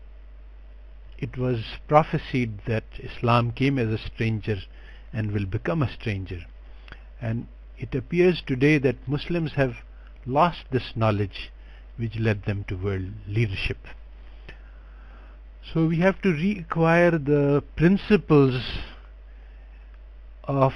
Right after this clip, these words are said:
learning which led Muslims to world leadership fourteen centuries ago, as these principles are just as valid today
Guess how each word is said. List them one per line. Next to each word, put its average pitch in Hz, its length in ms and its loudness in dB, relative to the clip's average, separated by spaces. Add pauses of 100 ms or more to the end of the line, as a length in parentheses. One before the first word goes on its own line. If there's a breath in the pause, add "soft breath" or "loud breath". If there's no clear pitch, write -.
learning 139 640 4 (1400)
which 131 420 -2
led 120 380 6
Muslims 127 760 -2 (160)
to 110 340 -4 (580 soft breath)
world 123 300 4
leadership 110 680 -2 (160)
fourteen 110 440 -6 (100)
centuries 117 500 -4
ago, 131 320 -2 (920 loud breath)
as 143 440 2 (1600)
these 151 400 0
principles 156 760 -2
are 135 140 0
just 170 460 -2
as 131 220 -4
valid 127 440 2
today 110 520 0